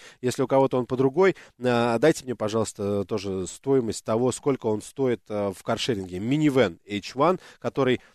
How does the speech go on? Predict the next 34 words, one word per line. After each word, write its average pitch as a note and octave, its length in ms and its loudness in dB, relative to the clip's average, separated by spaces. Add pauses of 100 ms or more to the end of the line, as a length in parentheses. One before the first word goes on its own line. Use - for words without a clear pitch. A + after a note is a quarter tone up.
э, A2+ 400 -2
тоже C#3 260 6
очень C#3 340 2
много C#3+ 260 4
функций C3+ 380 -4
может A2+ 240 -4
выполнять. B2+ 640 2
Если C3 340 2
у C3 40 6
вас, B2 160 6
допустим, A#2 440 -2
есть A#2+ 200 0
задача A2+ 360 2
перевезти A#2 560 -4 (240)
большое B2+ 280 2
количество A#2 460 -2
людей, C#3 560 2
человек - 280 0
восемь, E3+ 440 4 (340)
а, A2+ 580 2
то B2 140 0
он D#3+ 180 4
может D3+ 200 2
быть C3+ 160 -4
тоже C#3 240 2
удобен. A#2 440 -2
И B2 120 -2
опять F#3 340 6
же, D3+ 100 -6
на B2+ 140 2
этом B2+ 200 -2
автомобиле A#2+ 540 0
путешествовать C3 760 -4 (300)
одно A#2+ 520 2